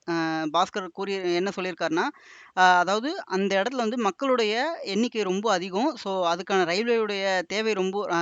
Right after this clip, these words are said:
ட்ரெயினோட தேவை வந்து ரொம்ப அதிகமா இருக்கிறதுனால, so இந்த திட்டத்தை வந்து சீக்கிரமா கொண்டு வரணும். இதுக்கு தமிழக அரசு வந்து கண்டிப்பா சப்போர்ட் பண்ணுன்ற மாரி சொல்லியிருக்காங்க. So எவ்வளோ இடம் இதுக்கு தேவையோ அதை வந்து, அ, நம்ம வந்து அவங்களுக்கு கொடுக்கணும். So அது சொல்லியிருக்காங்க.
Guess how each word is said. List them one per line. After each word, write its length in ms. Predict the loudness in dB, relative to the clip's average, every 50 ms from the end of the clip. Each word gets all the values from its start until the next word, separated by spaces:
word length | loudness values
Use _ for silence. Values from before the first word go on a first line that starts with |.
| 0 0
ட்ரெயினோட 400 | -2 -2 -2 0 0 -2 -2 -4
தேவை 200 | -4 -2 -2 0
வந்து 200 | 0 -2 -2 -2
ரொம்ப 220 | -4 -4 -2 0 0
அதிகமா 320 | 0 0 -2 -2 0 0
இருக்கிறதுனால, 460 | 0 0 0 -2 -4 -2 0 0 0 0 -2 -4
so 160 | -4 -4 -4 -2
இந்த 220 | -2 -2 -4 -4
திட்டத்தை 340 | -6 -6 -6 -8 -6 -6 -4
வந்து 200 | -6 -6 -6 -6
சீக்கிரமா 400 | -8 -8 -6 -6 -4 -4 -4 -4
கொண்டு 240 | -4 -4 -4 -4 -4
வரணும். 320 | -4 -4 -4 -4 -4 -6 -6 -12 -20 -20 -20 -14 _ -4
இதுக்கு 360 | -2 -2 -2 -2 -4 -6 -6 -4 -2
தமிழக 420 | 0 0 2 2 0 0 0 0
அரசு 240 | 0 0 -2 -2 -4
வந்து 160 | -4 -4 -2
கண்டிப்பா 340 | 0 0 0 -2 -2 -6 -6
சப்போர்ட் 320 | -6 -6 -8 -6 -6 -6 -2
பண்ணுன்ற 280 | -2 0 0 0 -2
மாரி 200 | -2 -2 -4 -4
சொல்லியிருக்காங்க. 460 | -6 -8 -8 -6 -4 -2 0 0 0 0 -2 -6 -10 -18 -20 -20 _ -6
So 120 | -2 -2 0 0
எவ்வளோ 300 | 0 0 2 2 2 2
இடம் 260 | 2 2 0 0 -2
இதுக்கு 240 | -4 -4 -6 -8 -6
தேவையோ 400 | -4 -2 -2 -2 -2 -2 -2 -2 -2 -2
அதை 220 | -2 -2 0 0 0
வந்து, 280 | 0 0 -2 -2 -2 -4 -4 -4 -4 -2
அ, 60 | 0 2 2 2 2 0
நம்ம 240 | 0 0 2 2 2
வந்து 200 | 2 0 0 0
அவங்களுக்கு 340 | 0 0 0 -2 -4 -6 -8
கொடுக்கணும். 480 | -8 -8 -6 -4 -2 0 0 0 0 -2 -4
So 160 | -10 -8 -6 -6 -4 -4 -6 -8 -10 _ _ _ _ _ _ _ _ -6
அது 120 | -4 -4 -4
சொல்லியிருக்காங்க. 460 | -4 -4 -6 -6 -2 0 0 0 0